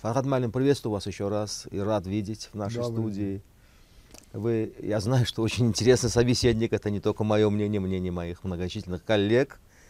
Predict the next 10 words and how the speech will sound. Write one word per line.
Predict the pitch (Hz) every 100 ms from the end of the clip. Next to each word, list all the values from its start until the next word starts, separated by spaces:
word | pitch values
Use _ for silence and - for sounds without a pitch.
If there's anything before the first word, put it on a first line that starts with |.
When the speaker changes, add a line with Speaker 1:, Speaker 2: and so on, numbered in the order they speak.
| - - - - -
Speaker 2:
Спасибо. | 107 107
Speaker 1:
которые | 123 123
всегда | 95 104 113
подчёркивают | - 101 131 131 123 120 113 - - - - - -
вашу | 98 90 120 127 - 123 -
активность | - - - 156 117 95 -
именно | 113 107 98 92 - - - _ - _ - - - - - - - - -
в | 101
диалоговом | 92 147 135 139 160 143 131 98
жанре, | 104 92 82 69